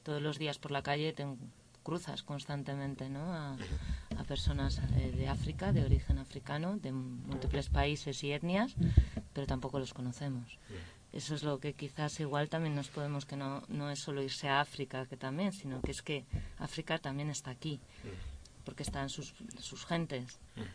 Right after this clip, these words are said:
Entonces creo que como que es una oportunidad mucho más directa, humana, de conocer, pero a la vez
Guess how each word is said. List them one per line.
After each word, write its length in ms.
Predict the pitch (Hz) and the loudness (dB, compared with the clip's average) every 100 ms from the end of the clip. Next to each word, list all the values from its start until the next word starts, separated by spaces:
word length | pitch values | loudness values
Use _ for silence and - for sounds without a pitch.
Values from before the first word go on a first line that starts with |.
| - - - | -10 -12 -14
Entonces 400 | - 143 - 156 - | -8 -6 -4 -4 -4
creo 300 | 160 156 156 | 0 0 2
que 320 | 165 165 156 | 4 4 2
como 320 | 151 151 143 | 0 0 2
que 100 | 143 | 0
es 160 | 143 - | -2 2
una 100 | 165 | 2
oportunidad 760 | 156 156 - 147 147 147 170 233 - - - - - - - | 4 0 0 0 2 4 4 0 -6 -20 -20 -20 -20 -20 -6
mucho 300 | 147 151 156 | 0 0 0
más 200 | 156 147 | 0 0
directa, 680 | 147 143 160 - 185 180 175 | 0 0 0 2 4 4 4
humana, 480 | 156 151 160 202 233 - | 2 2 4 4 4 0
de 100 | 151 | -2
conocer, 480 | 151 147 - 180 | 0 0 0 0
pero 180 | 202 196 | 2 2
a 40 | 151 | 4
la 120 | 139 | 4
vez 240 | 143 156 | 2 0